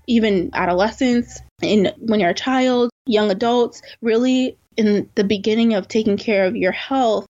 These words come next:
also holding our healthcare system accountable for our health and demanding certain things from our providers, from our healthcare system, from Medicaid, from our private insurances,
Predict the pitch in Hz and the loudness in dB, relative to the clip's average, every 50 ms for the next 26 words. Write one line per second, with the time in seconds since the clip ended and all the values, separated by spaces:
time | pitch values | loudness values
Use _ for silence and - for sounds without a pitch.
0 | _ - - 208 226 233 - - 226 202 185 180 180 - - - - 220 208 214 | _ -4 -2 -2 -2 -2 -2 -2 -2 0 0 0 0 -2 -4 -2 0 2 2 2
1 | 208 208 196 185 185 - - _ _ - - 202 202 - - 202 196 - - 220 | 2 2 2 2 0 -2 -6 _ _ -4 -2 -2 -2 0 0 -2 -2 -2 -2 -2
2 | 175 - - 196 - - 185 170 175 - - - - 147 - - - - - 160 | -2 0 -2 -4 -2 -2 -2 -2 -2 -2 -2 0 0 0 0 -2 -2 -2 0 0
3 | 156 160 175 - - - - - - - - 208 208 196 202 190 185 175 170 165 | 0 0 0 -2 -2 -4 -4 -4 -6 -2 0 0 2 2 2 2 0 0 0 -2
4 | 165 - - - 131 - - 160 - - - - - - - 147 139 147 - - | -2 -2 -2 -4 -2 -2 -2 -2 0 -2 -2 -2 -2 0 0 0 0 0 0 0
5 | - - 143 160 165 165 165 - - _ - 220 208 190 - - - - - - | 0 0 0 0 0 -2 -2 -4 -6 _ -4 -2 0 0 -2 -2 -4 -4 -4 -4
6 | - - - - - 151 175 196 - 247 233 226 208 185 170 185 - - - 185 | -4 -4 -4 -2 -2 -2 -2 -2 -2 0 0 0 0 0 -2 -2 -4 -4 -2 0
7 | 160 156 165 160 - _ - 226 214 196 202 196 - 180 170 185 175 175 180 226 | 0 0 0 -2 -4 _ -2 0 0 0 0 -2 -2 -2 -2 0 0 -2 -2 -2
8 | - - 160 165 160 156 - - 190 175 170 196 - | -2 -2 0 0 0 -2 -2 0 0 0 0 0 -4